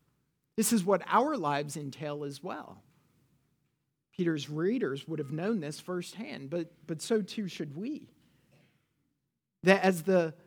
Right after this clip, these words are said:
poem, The Valley of Vision, puts it, that the way down is the way up. That to be low is to be high, that the broken heart is the healed heart.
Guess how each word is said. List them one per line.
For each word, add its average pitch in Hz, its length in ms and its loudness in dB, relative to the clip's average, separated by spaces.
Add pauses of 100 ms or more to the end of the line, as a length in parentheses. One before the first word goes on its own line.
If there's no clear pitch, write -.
(160)
poem, 202 460 4
The 156 80 0
Valley 170 340 6
of 151 80 -2
Vision, 196 400 -2
puts 170 300 -4
it, 190 140 0
that 175 280 4
the 170 160 2
way 185 240 6
down 202 400 2
is 151 160 -6
the 143 100 -2
way 127 320 0
up. 107 280 -12 (880)
That 202 420 6
to 214 100 4
be 214 180 6
low 214 400 6
is 165 200 2
to 180 100 -2
be 160 160 0
high, 170 400 4
that 170 240 2
the 202 40 6
broken 202 480 4
heart 165 360 2
is 175 180 -2
the 196 100 2
healed 240 420 -2
heart. 123 340 -8